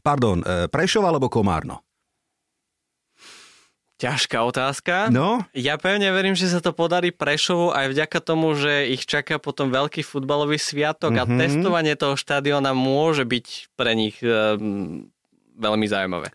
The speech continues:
Speaker 1: Poďme do Nemecka na Euro, aspoň takto fiktívne. Domáce Nemecko sa podľa mňa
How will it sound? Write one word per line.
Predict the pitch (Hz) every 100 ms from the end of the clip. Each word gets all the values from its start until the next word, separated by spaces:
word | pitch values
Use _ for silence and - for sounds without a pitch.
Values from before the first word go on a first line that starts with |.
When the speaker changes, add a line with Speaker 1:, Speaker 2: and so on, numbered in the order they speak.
| _ -
Speaker 1:
Poďme | 139 156 151 139
do | 110 113 95
Nemecka | 87 110 170 - - 147
na | 113 90
Euro, | 101 113 175
aspoň | 185 110 - 110
takto | 110 - 107
fiktívne. | - 101 - - 131 127 143 170 220 175
Domáce | 110 190 214 202 190 113
Nemecko | 127 170 160 135
sa | 131
podľa | 127 120 95 78
mňa | 82 127